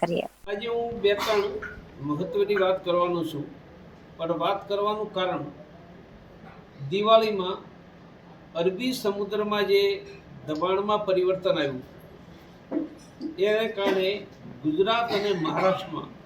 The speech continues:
Speaker 2: दिवाली में जबरदस्त बरसात थयो। अरबी समुद्र में आए परिवर्तन के कारण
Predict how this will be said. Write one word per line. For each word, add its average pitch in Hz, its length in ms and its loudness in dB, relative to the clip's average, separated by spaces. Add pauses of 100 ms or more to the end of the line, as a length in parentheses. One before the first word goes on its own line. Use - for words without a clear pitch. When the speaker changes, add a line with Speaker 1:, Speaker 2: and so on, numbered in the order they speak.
(1300)
Speaker 2:
दिवाली 196 480 2
में 208 220 0
जबरदस्त 175 560 0
बरसात 160 380 -2
थयो। - 240 -4 (1400)
अरबी 196 380 2
समुद्र 208 540 -2
में 214 180 0
आए 202 300 6
परिवर्तन 196 680 0
के 208 140 0
कारण 170 360 -2